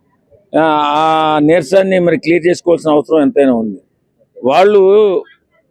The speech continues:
వాళ్ళ ప్రవర్తనలో తేడా ఉన్నప్పుడు కౌన్సిలింగ్ ఇప్పించాల్సిన మా అవసరం వాళ్ళకుంది. తర్వాత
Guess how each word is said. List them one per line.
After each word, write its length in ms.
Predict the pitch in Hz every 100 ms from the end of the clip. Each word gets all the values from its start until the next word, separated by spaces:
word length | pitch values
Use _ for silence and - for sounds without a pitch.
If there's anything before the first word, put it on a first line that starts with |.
| _ _ -
వాళ్ళ 160 | 143 160
ప్రవర్తనలో 580 | 147 165 - 214 214
తేడా 340 | 202 170 170 180
ఉన్నప్పుడు 680 | 175 175 160 175 147 139 - _ -
కౌన్సిలింగ్ 360 | 151 170 185 190
ఇప్పించాల్సిన 500 | 170 175 175 156 160
మా 440 | 151 151 147 - - - -
అవసరం 360 | 135 151 147
వాళ్ళకుంది. 580 | 170 147 131 127 117 98 - _ _ _ _ -
తర్వాత 340 | 165 202 185